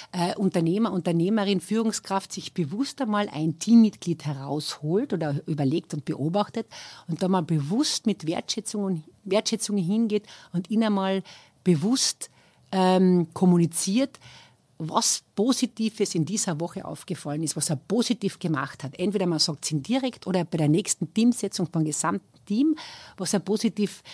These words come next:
äh, in dieser Woche gemacht hat fürs Unternehmen, für sich, was dir aufgefallen ist, weil dadurch langsam diese, diese Kultur ins Unternehmen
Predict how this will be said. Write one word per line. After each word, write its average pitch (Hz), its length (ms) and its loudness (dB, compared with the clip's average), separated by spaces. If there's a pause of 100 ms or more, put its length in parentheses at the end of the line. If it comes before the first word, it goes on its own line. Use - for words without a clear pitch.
(180)
äh, 190 260 4
in 190 60 8
dieser 180 300 4
Woche 190 240 2
gemacht 170 400 2
hat 170 100 0
fürs 247 320 6
Unternehmen, 185 480 2
für 170 160 0
sich, - 380 0
was 165 120 -4
dir - 160 -4
aufgefallen 165 600 -2
ist, 165 160 2 (340)
weil 160 180 2
dadurch 214 580 -4
langsam 180 560 -4
diese, 185 360 0 (360)
diese 175 320 4
Kultur 190 640 8
ins 202 240 -2
Unternehmen 180 580 4